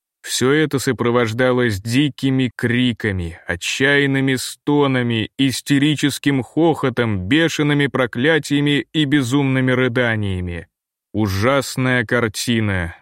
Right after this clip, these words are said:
дающая понятие об адских мучениях преисподней. Ежеминутно один из несчастных падал, чтобы более не подниматься.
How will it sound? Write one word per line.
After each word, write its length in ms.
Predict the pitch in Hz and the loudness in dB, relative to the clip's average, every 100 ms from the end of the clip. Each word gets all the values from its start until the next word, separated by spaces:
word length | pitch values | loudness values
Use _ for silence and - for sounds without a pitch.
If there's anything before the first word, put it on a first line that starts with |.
| - | -10
дающая 720 | 87 104 127 147 - - 131 | -2 2 4 2 2 0 0
понятие 720 | 120 123 127 120 - 120 113 | 0 0 2 0 0 0 0
об 280 | - 113 104 | 0 -2 0
адских 460 | 123 120 - 117 - | 0 0 -4 -4 -2
мучениях 680 | 113 107 120 113 110 104 - | -2 -2 -2 0 0 -2 -2
преисподней. 880 | 110 107 - - 101 92 87 82 - _ _ _ _ _ _ _ 90 | -2 -2 -4 -4 -2 -2 -4 -6 -10 _ _ _ _ _ _ _ -2
Ежеминутно 960 | 101 107 120 120 127 156 147 143 143 | 0 2 0 0 0 0 0 0 0
один 500 | - 127 110 131 151 | 0 -2 0 0 2
из 140 | 143 131 | 0 0
несчастных 800 | 139 - - 139 - 131 117 - | 0 -2 0 0 0 -4 -4 -2
падал, 480 | 143 143 117 90 80 | 0 0 0 -2 -6
чтобы 400 | - 127 113 104 | -4 -2 0 0
более 460 | 117 135 127 123 | 2 2 2 0
не 120 | 123 | -2
подниматься. 920 | 117 123 110 113 113 98 - 90 82 | -2 -2 0 0 0 -2 -6 -12 -14